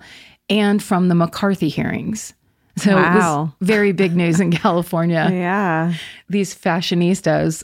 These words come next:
Speaker 1: were holding up banks. But then in nineteen fifty-three, after more than two years on the loose, the F B I finally arrests Forrest while he's robbing a bank in San Francisco. And so while he's being booked at the police station, the F B I decides to search his apartment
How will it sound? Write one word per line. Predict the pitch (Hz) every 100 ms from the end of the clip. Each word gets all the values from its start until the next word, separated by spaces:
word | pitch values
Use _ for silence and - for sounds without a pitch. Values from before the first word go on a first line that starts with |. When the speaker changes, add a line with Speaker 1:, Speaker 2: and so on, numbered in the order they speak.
| -
Speaker 1:
were | 165 160
holding | 170 170 165
up | - -
banks. | 160 156 - - - - - -
But | 202
then | 233
in | 240
nineteen | 208 208 208
fifty-three, | 202 175 185 185 175
after | 156 - 170
more | 165 165
than | 170
two | - 233
years | 226 196 185 170
on | 160
the | 165
loose, | 156 156 170 - -
the | 196 175
F | 165
B | 180 170
I | 160
finally | - 208 240 254
arrests | 214 180 175 - -
Forrest | - 160 147 151 - - -
while | 190 175
he's | 175 185
robbing | 160 156 170 180
a |
bank | 151 147 175
in | 165
San | 180 143
Francisco. | 156 147 131 - 143 - 190 - - - - _ _ -
And | 190
so | - 202
while | 175 175
he's | 190 220
being | 180 214 196 165
booked | 175 196
at | 190
the | 175
police | - 196 190
station, | 170 156 151 147 151 180 - - - -
the | 190
F | 185 -
B | 208 196
I | 180
decides | 175 170 170 165 -
to | 170
search | - 180 -
his | 185 160
apartment | - 226 269 - 160 165 -